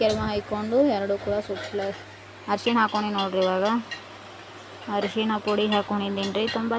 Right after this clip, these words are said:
ಸಿಂಪಲಾಗಿ ಮಾಡಿದ್ರಿ. ಖಾರದ ಪುಡಿ ಒಂದು ಸ್ವಲ್ಪ ಹಾಕ್ಕೊಂಡಿನಿ ರೀ. ಸ್ವಲ್ಪ ಗರಂ ಮಸಾಲ ಸೋದಕ್ಕೆ ಹಾಕ್ಕೊತಾ ಇದೀನಿ ನೋಡ್ರಿ. ಗರಂ ಮಸಾಲ ರೀ, ಸ್ವಲ್ಪ ಚಿಕನ್ ಮಸಾಲೆ ರೀ, ಯಾವುದಾದ್ರೂ ಹಾಕ್ಕೊಬೋದು ರೀ. ಮಸಾಲೆ ಇದ್ದಂಥದ್ದು ಹಾಕೋದ್ರಿ. ಇವು ಎಲ್ಲ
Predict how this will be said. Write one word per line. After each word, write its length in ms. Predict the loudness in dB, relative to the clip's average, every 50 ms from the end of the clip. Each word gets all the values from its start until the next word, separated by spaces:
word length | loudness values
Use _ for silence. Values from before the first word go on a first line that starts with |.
| -2 -2
ಸಿಂಪಲಾಗಿ 460 | -4 -4 -2 0 0 2 2 2 2 2
ಮಾಡಿದ್ರಿ. 260 | 2 2 2 0 -2 -2 2
ಖಾರದ 280 | 6 6 6 6 4 0 0 -2
ಪುಡಿ 140 | 0 0 2 0
ಒಂದು 120 | 0 0 0
ಸ್ವಲ್ಪ 180 | -2 0 2 4 4
ಹಾಕ್ಕೊಂಡಿನಿ 400 | 4 4 2 -2 -2 -2 -2 0 2 2
ರೀ. 60 | 2 2 2
ಸ್ವಲ್ಪ 260 | 0 0 0 0 2 2 2 4 4
ಗರಂ 220 | 4 4 4 4 2 0
ಮಸಾಲ 260 | -2 0 2 2 2 2 0 0
ಸೋದಕ್ಕೆ 380 | 0 0 2 2 0 0 2 0 0
ಹಾಕ್ಕೊತಾ 400 | 0 0 0 -2 0 0 -2 0 0
ಇದೀನಿ 180 | 0 2 2 0
ನೋಡ್ರಿ. 220 | 0 0 -2 -4 -4 -6 -8 -8 -8 -10 -14 -12 -12 -12 -12 -12 -8 -2 2 4
ಗರಂ 260 | 6 6 6 6 6 4 0
ಮಸಾಲ 320 | 0 2 4 4 6 8 8 8 8 8 6
ರೀ, 100 | 4 4 4 2 0
ಸ್ವಲ್ಪ 340 | 0 0 0 0 2 6 8 8 8 8 4 -6 -8 -8 -8 -8 -12 -14 -14 -16 -16 -16 -12 -4 -4 -4 -4 -6 -14 -14 -14 -10 -6 -6 -6 -4 2 2
ಚಿಕನ್ 260 | 4 6 6 4 4
ಮಸಾಲೆ 260 | 4 2 2 2 2 4 6
ರೀ, 40 | 8 10
ಯಾವುದಾದ್ರೂ 560 | 10 10 10 8 8 6 4 4 6 6 6 8
ಹಾಕ್ಕೊಬೋದು 440 | 8 8 8 6 2 4 6 6 6 6
ರೀ. 40 | 4 4 2
ಮಸಾಲೆ 300 | 0 2 2 2 4 4 2
ಇದ್ದಂಥದ್ದು 460 | 2 2 0 0 0 0 0 0 4 6
ಹಾಕೋದ್ರಿ. 340 | 6 4 4 2 2 6 6 8 10
ಇವು 100 | 10 10 10 8
ಎಲ್ಲ 120 | 8 6